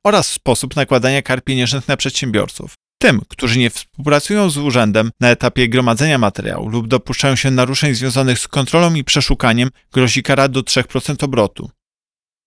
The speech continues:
Ponadto wprowadzone zostały okresowe sankcje pieniężne do pięciu procent średniego dziennego obrotu za każdy dzień opóźnienia w wykonaniu decyzji organu lub związanych z nim wyroków sądowych. Zmiany zaszły również w programie łagodzenia kar leniencji.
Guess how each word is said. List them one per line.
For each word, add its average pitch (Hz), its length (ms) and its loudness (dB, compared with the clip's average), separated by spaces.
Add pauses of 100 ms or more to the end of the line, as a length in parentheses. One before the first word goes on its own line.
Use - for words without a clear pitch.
Ponadto 127 360 2
wprowadzone 131 520 0
zostały 135 420 2 (100)
okresowe 151 580 0
sankcje 135 320 -2
pieniężne 127 560 0
do 127 160 0
pięciu 190 380 -2
procent 143 400 0
średniego 139 580 0
dziennego 127 580 0
obrotu 135 500 0
za 127 180 0
każdy 175 400 0
dzień 160 140 -2
opóźnienia 131 580 2 (320)
w - 20 -20
wykonaniu 123 440 2
decyzji 120 440 2
organu 147 440 0 (100)
lub 226 180 0
związanych 135 540 2
z 113 40 -2
nim 135 200 0
wyroków 127 420 0
sądowych. 110 640 -4 (540)
Zmiany 196 320 2
zaszły 185 320 2
również 151 340 0
w - 80 -10
programie 135 460 2
łagodzenia 120 440 2
kar 110 200 -2
leniencji. 104 580 0